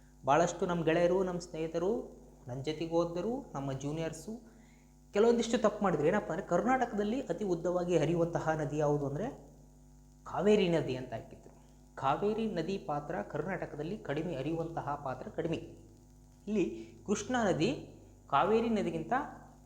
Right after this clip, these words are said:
ಅತಿ ಉದ್ದವಾಗಿ ಹರಿಯುತ್ತದೆ. ಕೃಷ್ಣಾ ನದಿ, ಕೃಷ್ಣಾ ನದಿ ಮಹಾರಾಷ್ಟ್ರದ ಮಹಾಬಲೇಶ್ವರದಲ್ಲಿ ಹುಡ್ತಾನೆ, ಕಾವೇರಿ ನಮ್ಮ, ಆ, ಕೊಡಗಿನ ತಲಕಾವೇರಿಯಲ್ಲಿ ಹುಟ್ಟುತ್ತೆ. So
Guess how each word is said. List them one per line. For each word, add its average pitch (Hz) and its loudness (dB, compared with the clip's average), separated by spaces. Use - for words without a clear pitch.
ಅತಿ 233 -4
ಉದ್ದವಾಗಿ 175 2
ಹರಿಯುತ್ತದೆ. 139 -4
ಕೃಷ್ಣಾ 147 -8
ನದಿ, 117 -10
ಕೃಷ್ಣಾ - -8
ನದಿ 165 -4
ಮಹಾರಾಷ್ಟ್ರದ 156 -2
ಮಹಾಬಲೇಶ್ವರದಲ್ಲಿ 190 0
ಹುಡ್ತಾನೆ, 139 -4
ಕಾವೇರಿ 165 2
ನಮ್ಮ, 156 -2
ಆ, 160 -4
ಕೊಡಗಿನ 165 2
ತಲಕಾವೇರಿಯಲ್ಲಿ 170 4
ಹುಟ್ಟುತ್ತೆ. - -2
So 175 4